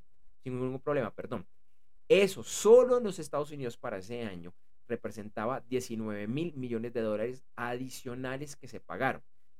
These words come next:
Entonces, la pregunta es, ¿qué deberíamos de, eh, desconectar? Ya hay varios dispositivos, Felipe.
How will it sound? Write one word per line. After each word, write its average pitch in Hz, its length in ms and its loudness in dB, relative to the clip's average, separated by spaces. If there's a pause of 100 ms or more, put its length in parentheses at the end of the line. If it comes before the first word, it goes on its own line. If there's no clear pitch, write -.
(340)
Entonces, 180 580 2
la 107 100 -6
pregunta 104 480 -6
es, 139 300 -2
¿qué 131 100 -2
deberíamos 127 680 0
de, 110 280 0
eh, 95 280 -6
desconectar? 95 600 -6 (560)
Ya 180 80 8
hay 185 80 10
varios 220 200 8
dispositivos, 165 640 0
Felipe. 135 400 -4